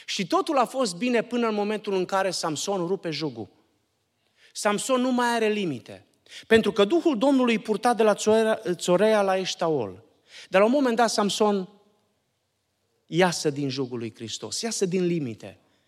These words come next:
Și când Samson a făcut lucrul acesta, ungerea Domnului peste el, puterea Domnului peste el, s-a năruit totul. De aceea, cuvântul lui Dumnezeu ne aduce din nou și din nou aminte, ascultare înseamnă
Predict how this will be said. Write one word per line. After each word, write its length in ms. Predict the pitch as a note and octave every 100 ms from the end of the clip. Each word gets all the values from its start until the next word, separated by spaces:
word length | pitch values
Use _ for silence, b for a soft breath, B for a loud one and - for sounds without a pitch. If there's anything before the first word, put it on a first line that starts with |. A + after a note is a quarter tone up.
| B B B
Și 180 | - G3+
când 220 | G#3 F#3
Samson 440 | - E3+ D#3+ B3
a 60 | G#3+
făcut 260 | F#3+ F#3
lucrul 220 | G#3 F#3+ F3
acesta, 440 | D3+ D3+ - A#2
ungerea 400 | - F#3 D#3+ E3
Domnului 440 | D#3+ D#3 E3+ D#3 D#3
peste 300 | E3 D3+ F3
el, 80 | D#3
puterea 520 | - D#3+ G3+ G#3 F3
Domnului 380 | E3 F3+ E3 D3+
peste 320 | D#3 C#3 D#3+
el, 220 | D#3 C3 B B B B
s-a 400 | - - F#3+ F3+
năruit 520 | F3 E3 D3+ E3 E3
totul. 760 | - C#3 C#3 - B2 G#2+ F#2 G#2 _ _ _ _ _ _ _ _ _ _ B B
De 160 | D#3+
aceea, 600 | E3+ - C4+ D#4 D4+ A3+
cuvântul 500 | - F3 D#3 B3 A#3
lui 80 | G#3+
Dumnezeu 440 | F3 F3 D3+ F#3
ne 80 | G#3+
aduce 420 | F3+ D#3 A3+ -
din 180 | D#3+ D#3+
nou 200 | F3 A3+
și 160 | G#3 F3
din 140 | D#3
nou 200 | F3 G3+
aminte, 460 | E3+ F#3+ G#3+ F3 C3+ B B B
ascultare 1200 | - F#3+ F3+ - F3+ D#3+ - A#3 A#3+ B3 A3 D3+ -
înseamnă 880 | D3+ C#3+ - A3+ A3+ G#3+ F3+ D3